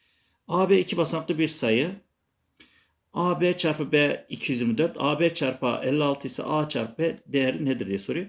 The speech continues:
Taraf tarafa bölelim arkadaşlar. Çözümlemeye gitmeyelim. İnsan ilk aklına çözümleme geliyor ama taraf tarafı böldüğümüzde bakın bundan bu sadeleşiyor. B bölü A, iki yüz yirmi dört, elli altıya bölersek dört çıkar.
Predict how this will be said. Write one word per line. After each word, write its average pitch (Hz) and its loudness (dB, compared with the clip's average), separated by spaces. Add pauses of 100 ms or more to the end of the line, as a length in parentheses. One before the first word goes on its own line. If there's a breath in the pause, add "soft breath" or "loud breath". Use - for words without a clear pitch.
(300 loud breath)
Taraf 208 -2
tarafa 180 0
bölelim 165 2
arkadaşlar. 135 -4
Çözümlemeye 143 -2
gitmeyelim. 123 -4
İnsan 123 -2
ilk 127 -4
aklına 113 -4
çözümleme 113 -2
geliyor 101 -2
ama 170 -6 (280 loud breath)
taraf 170 -2
tarafı 156 -2
böldüğümüzde 123 0
bakın - -4
bundan 151 -4
bu 151 -8
sadeleşiyor. 127 -6 (520)
B 185 4
bölü 110 2
A, 127 -4 (920)
iki 156 -6
yüz 165 -4
yirmi 175 -2
dört, 151 0
elli 156 2
altıya 156 -2
bölersek 127 -4
dört 131 2
çıkar. - -12